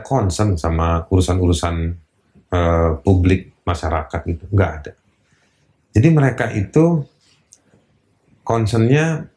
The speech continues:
eh, sama imajinasinya mereka. Jadi saya datang ke dalam ini, saya akan membuat A, B, C.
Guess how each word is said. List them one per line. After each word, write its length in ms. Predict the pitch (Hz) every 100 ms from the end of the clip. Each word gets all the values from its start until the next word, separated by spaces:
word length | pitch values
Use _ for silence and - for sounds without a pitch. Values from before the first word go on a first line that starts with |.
| _
eh, 640 | 98 95 92 90 90 90 87 85 _ _ _ _ _ _
sama 240 | - 104 107
imajinasinya 760 | 107 104 101 101 101 95 101 101
mereka. 400 | 107 107 - - -
Jadi 140 | 127
saya 240 | 131 139 120
datang 240 | 127 113
ke 40 | 104
dalam 320 | 95 95 87
ini, 400 | 85 82 131 143 - _ _
saya 320 | - 135 147
akan 240 | - 117 110
membuat 400 | 104 104 95 - _
A, 160 | 104 107
B, 160 | 101 107
C. 280 | 95 104 90